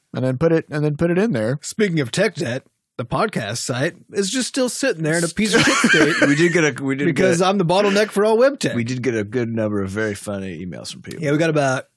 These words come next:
Speaker 2: I think, three emails and
Speaker 3: Handful.
Speaker 2: then maybe three or four Discord messages about
Speaker 3: Mm-hmm.
Speaker 2: how shitty the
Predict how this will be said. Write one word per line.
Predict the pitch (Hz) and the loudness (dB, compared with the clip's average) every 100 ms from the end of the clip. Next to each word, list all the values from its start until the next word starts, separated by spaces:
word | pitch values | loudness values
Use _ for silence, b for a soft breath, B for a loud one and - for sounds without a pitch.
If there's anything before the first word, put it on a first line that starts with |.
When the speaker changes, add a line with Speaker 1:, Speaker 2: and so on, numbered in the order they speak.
| _ _ | _ _
Speaker 2:
I | 135 | -6
think, | 127 117 | -6 -6
three | - 151 190 165 | -4 -2 0 0
emails | |
and | 160 | 0
Speaker 3:
Handful. | 151 151 147 131 | 2 2 2 0
Speaker 2:
then | 131 127 | 0 0
maybe | 127 120 | -2 -4
three | - 131 | -4 -2
or | 123 | -2
four | 113 117 113 107 104 | -2 -6 -4 -6 -8
Discord | 107 101 87 78 | -8 -10 -10 -12
messages | 78 - 101 92 | -12 -10 -8 -8
about | 92 113 | -6 -4
Speaker 3:
Mm-hmm. | 113 | -4
Speaker 2:
how | |
shitty | - | -6
the | 110 | -10